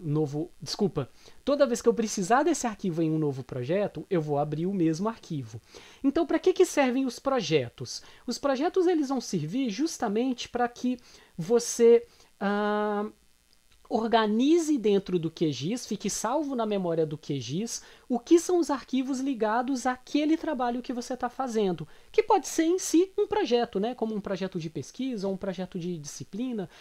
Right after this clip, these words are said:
ou seja lá o que for. Por isso que ele recebe esse nome de projetos. E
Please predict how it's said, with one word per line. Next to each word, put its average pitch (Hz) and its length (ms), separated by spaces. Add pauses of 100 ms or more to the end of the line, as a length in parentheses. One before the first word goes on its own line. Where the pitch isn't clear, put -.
(200)
ou 220 80
seja 208 280
lá 208 120
o 208 60
que 285 120
for. 175 260
Por 240 140
isso 302 180
que 339 60
ele 294 120
recebe 262 360
esse 247 160
nome 214 240
de 214 100
projetos. 170 720 (460)
E 269 260